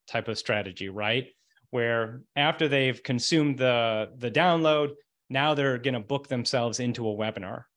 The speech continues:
right? Um, and, uh, and come into that.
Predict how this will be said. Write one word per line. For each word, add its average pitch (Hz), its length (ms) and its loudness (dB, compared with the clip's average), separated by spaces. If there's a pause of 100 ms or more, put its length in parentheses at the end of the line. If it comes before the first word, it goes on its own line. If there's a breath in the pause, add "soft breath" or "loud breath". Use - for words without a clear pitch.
(160)
right? 107 260 -2 (420 soft breath)
Um, 120 640 0
and, 123 560 -2
uh, 113 500 -6 (140)
and 123 180 -6
come 147 220 0
into 143 300 2
that. 113 340 2